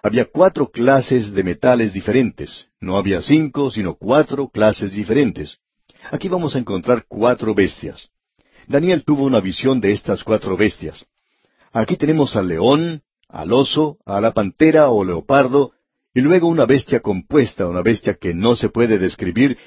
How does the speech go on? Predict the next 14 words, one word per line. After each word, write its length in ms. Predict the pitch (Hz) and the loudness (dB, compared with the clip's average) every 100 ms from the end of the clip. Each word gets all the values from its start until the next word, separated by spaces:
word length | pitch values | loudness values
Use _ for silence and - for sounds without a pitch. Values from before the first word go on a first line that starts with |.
| _ _ _ | _ _ _
pero 160 | 127 120 | -2 4
ya 140 | 165 | 4
diremos 400 | 139 151 131 - | 4 2 2 2
algo 200 | 139 127 | 0 2
en 60 | 113 | 0
cuanto 280 | 104 - | -2 -2
a 80 | 87 | 0
eso 240 | 117 - 110 | 0 0 -4
cuando 220 | 101 92 | -2 -2
lleguemos 500 | 87 87 135 117 104 | -2 2 2 2 0
a 80 | 98 | -2
analizar 480 | 95 90 92 156 147 | -2 -4 0 0 2
esos 240 | 117 107 | 0 -2
versículos. 680 | 95 - 110 - 71 - | -2 -4 -8 -8 -10 -16